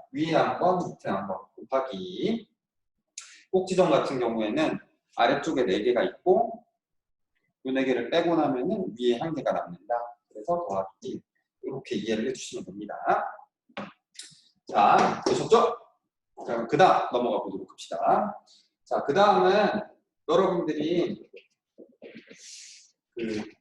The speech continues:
정말 쉬운 거여가지고 너무 대충 지나가서 시험 문제에서 많이 틀리는 부분이에요.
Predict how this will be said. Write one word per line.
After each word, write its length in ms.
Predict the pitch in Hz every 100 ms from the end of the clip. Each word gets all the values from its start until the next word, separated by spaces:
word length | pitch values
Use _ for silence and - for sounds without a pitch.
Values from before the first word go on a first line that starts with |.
| _ _ -
정말 440 | 135 180 214 226
쉬운 380 | - 226 240 247
거여가지고 1000 | 214 180 156 135 - - 147 151 104 -
너무 260 | - 165 160
대충 420 | - - - 202
지나가서 640 | 185 180 165 - - 202 202
시험 320 | - 214 185
문제에서 320 | 143 107 -
많이 360 | - 101 175 -
틀리는 380 | - 120 202 190 _ _ - - 214 - -
부분이에요. 420 | 226 220 220